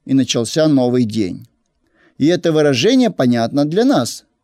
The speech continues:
Когда Моисей писал книгу «Бытие», он использовал выражения,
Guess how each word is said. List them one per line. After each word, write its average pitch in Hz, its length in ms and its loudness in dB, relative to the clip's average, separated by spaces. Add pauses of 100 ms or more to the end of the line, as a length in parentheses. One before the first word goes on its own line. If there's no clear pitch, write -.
(120)
Когда 131 320 -2
Моисей 131 400 2
писал - 280 -4
книгу 117 320 0
«Бытие», 127 580 -2 (440)
он 262 240 2
использовал 143 600 0
выражения, 120 840 0